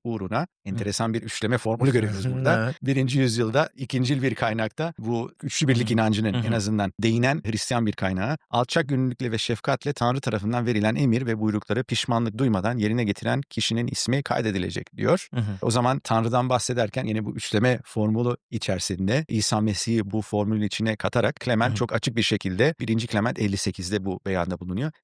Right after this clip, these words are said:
Speaker 1: Ve bunun gibi birçok alıntı var. Pliny'nin Trajanus'a yazdığı mektuptan
Speaker 2: Doğru.
Speaker 1: bahsettik. Ona
Speaker 2: Ha,
Speaker 1: verilen
Speaker 2: doğru.
Speaker 1: yüz on tarihi vesaire. Ondan
Speaker 2: Hı hı.
Speaker 1: sonra ikinci Clement mektubu var.
Speaker 2: Hı hı.
Speaker 1: Bu da yüz yirmi yılında. Aynı Clement değil bu arada. Farklı bir şahıs
Speaker 2: Hı hı.
Speaker 1: ama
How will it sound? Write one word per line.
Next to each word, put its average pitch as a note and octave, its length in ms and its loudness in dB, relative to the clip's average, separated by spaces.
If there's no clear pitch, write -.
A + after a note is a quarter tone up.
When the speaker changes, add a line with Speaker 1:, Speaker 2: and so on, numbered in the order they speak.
Speaker 1:
Ve C#4+ 80 -2
bunun A#3+ 180 2
gibi D3+ 240 0
birçok D#3 340 -4
alıntı E3+ 280 0
var. C#3 140 4
Pliny'nin D#3 360 4
Trajanus'a D3+ 420 0
yazdığı C#3+ 320 4
mektuptan C#3 440 2
Speaker 2:
Doğru. A2+ 80 6
Speaker 1:
bahsettik. G#2 560 -2
Ona B2+ 140 -4
Speaker 2:
Ha, B2 40 -2
Speaker 1:
verilen A#2 320 2
Speaker 2:
doğru. A#2+ 200 -10
Speaker 1:
yüz A#2 180 2
on B2+ 140 4
tarihi G2+ 460 0
vesaire. G#2+ 480 0
Ondan A2 160 0
Speaker 2:
Hı C3 60 4
hı. A#2+ 60 0
Speaker 1:
sonra B2+ 280 2
ikinci C#3+ 360 2
Clement A2 540 -2
mektubu G#2 380 -2
var. A#2 300 0
Speaker 2:
Hı C3+ 60 -2
hı. A2 280 -2
Speaker 1:
Bu B2 100 -6
da B2+ 60 2
yüz A#2 260 2
yirmi B2 220 2
yılında. A2 420 2
Aynı B2+ 300 4
Clement A#2 380 -2
değil A#2 120 0
bu F#2+ 120 -2
arada. G2+ 280 0
Farklı A2 380 -2
bir G2+ 260 -2
şahıs G#2 380 -2
Speaker 2:
Hı - 0 -
hı. - 60 -4
Speaker 1:
ama A2 180 0